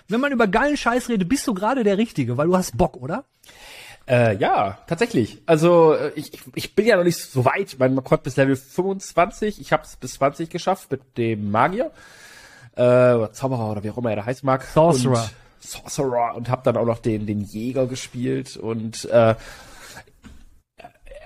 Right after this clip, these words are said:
Speaker 2: ja, es ist halt, ich hab so diese, diese latenten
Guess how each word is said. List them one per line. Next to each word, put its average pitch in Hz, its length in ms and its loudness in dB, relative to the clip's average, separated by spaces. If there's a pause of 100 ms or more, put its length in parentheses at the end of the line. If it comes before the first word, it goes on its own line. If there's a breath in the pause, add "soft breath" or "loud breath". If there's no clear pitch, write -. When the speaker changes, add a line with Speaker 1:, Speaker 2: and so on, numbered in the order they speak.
(120)
Speaker 2:
ja, 165 340 2
es 147 140 -2
ist 185 120 -8
halt, 185 240 4
ich - 120 -10
hab - 240 -4
so 170 240 2
diese, 165 320 0
diese 160 460 2
latenten 151 580 -4